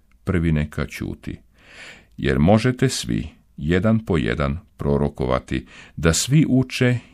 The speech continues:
i da svi prime utehu. I proročki duhovi pokoravaju se prorocima, jer Bog nije Bog nereda, nego mira. Kao u svima crkvama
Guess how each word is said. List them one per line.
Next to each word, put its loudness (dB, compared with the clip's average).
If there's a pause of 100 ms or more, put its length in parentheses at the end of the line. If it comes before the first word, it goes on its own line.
(100)
i 2
da 0
svi 0
prime 0
utehu. -6 (1120)
I 0
proročki 2
duhovi 4 (100)
pokoravaju 4
se 0
prorocima, 2 (600)
jer 2
Bog 4
nije 4
Bog 0
nereda, 2 (260)
nego 0
mira. -4 (1700)
Kao 6
u 8
svima 4
crkvama 0